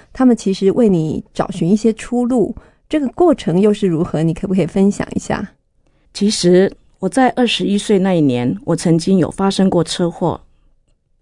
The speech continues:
Speaker 2: 被送到新竹南门医院的时候，也是为了要检查有没有脑震荡。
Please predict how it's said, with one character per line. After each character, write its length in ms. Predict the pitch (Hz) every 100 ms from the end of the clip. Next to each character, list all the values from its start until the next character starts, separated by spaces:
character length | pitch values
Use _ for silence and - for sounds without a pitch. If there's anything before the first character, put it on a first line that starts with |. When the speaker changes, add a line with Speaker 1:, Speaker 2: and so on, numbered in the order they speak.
| _
Speaker 2:
被 140 | 254
送 200 | 226 247
到 160 | 233 214
新 220 | 196 226
竹 140 | 202 190
南 180 | 170
门 100 | 170
医 120 | 151 185
院 260 | 190 180
的 100 | 160
时 260 | - - 180
候， 180 | 190 170 _ _ _ _ -
也 140 | 185
是 240 | - 233
为 120 | 226 214
了 80 |
要 80 | 196
检 180 | 190 147
查 200 | - 170
有 140 | 180 165
没 120 | 180
有 100 | 170
脑 180 | 165 -
震 240 | 190 170
荡。 240 | - 165